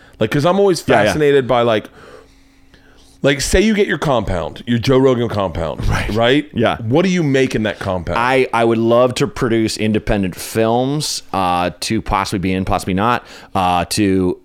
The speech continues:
Speaker 2: you know, uh, nurture, uh, up and coming writers and also get my stuff out there. I would
Speaker 1: Yeah.
Speaker 2: love to have a non-scripted, uh, division 'cause I have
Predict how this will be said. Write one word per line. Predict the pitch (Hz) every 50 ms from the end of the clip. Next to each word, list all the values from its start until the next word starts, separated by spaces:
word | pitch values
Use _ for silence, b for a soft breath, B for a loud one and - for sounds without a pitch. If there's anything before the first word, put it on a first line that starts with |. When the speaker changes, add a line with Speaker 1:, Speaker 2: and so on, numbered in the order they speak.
| _ -
Speaker 2:
you | - - - 104 95 110
know, | 104 95 85 87 82 -
uh, | - 82 87 87 85 80 82 82 76 73 69 65 60 52 55 - -
nurture, | - 107 107 110 104 - - 107 98 98 98 - - _ _ _ _ _ _ -
uh, | -
up | 90 85 82 - 95 -
and | 104 95
coming | 110 107 95 90
writers | 85 85 90 95 104 110 117 120 98
and | 98 92
also | 87 87 - - 92 82
get | 85 95 - -
my | 85 85 92 101
stuff | - - 120 110 -
out | 104 107 107 -
there. | 127 120 120 120 -
I | 104
would | 98 98 92
Speaker 1:
Yeah. | 101
Speaker 2:
love | 104 104
to | 101
have | 92 - 101 95 92 90 82 -
a | 95 90 87
non-scripted, | 87 92 95 98 95 - - - 107 98 - 131 131 127 135 - B B B B B B
uh, | - 101 104 107 104
division | 101 87 107 95 117 113 107 123 127 131
'cause | 117 92
I | 87 90
have | 90 90 87 80 - -